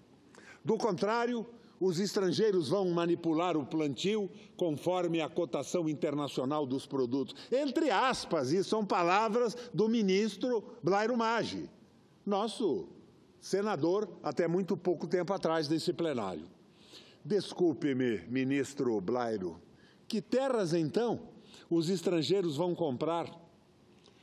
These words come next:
Vão plantar o quê? Hortaliças? E como o governo vai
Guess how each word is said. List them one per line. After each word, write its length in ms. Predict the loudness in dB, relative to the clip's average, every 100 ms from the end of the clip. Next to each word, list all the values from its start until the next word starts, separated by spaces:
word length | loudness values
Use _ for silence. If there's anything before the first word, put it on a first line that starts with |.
| -4
Vão 220 | -2 0
plantar 720 | 0 2 2 0 0 -2 -2
o 140 | -2 -2
quê? 560 | 2 4 2 -4 -16 -20 -20 -20 -20 -20 -20 -20 -4
Hortaliças? 1200 | 2 2 2 2 2 2 0 0 -2 -2 -8 -14 -20 _ -20 _ -20 -20 _ -20 _
E 80 | -4
como 640 | 0 0 2 2 0 -4 -16 -20 -20 -20 -2
o 160 | 0 4
governo 560 | 4 4 2 2 2
vai 280 | 2 2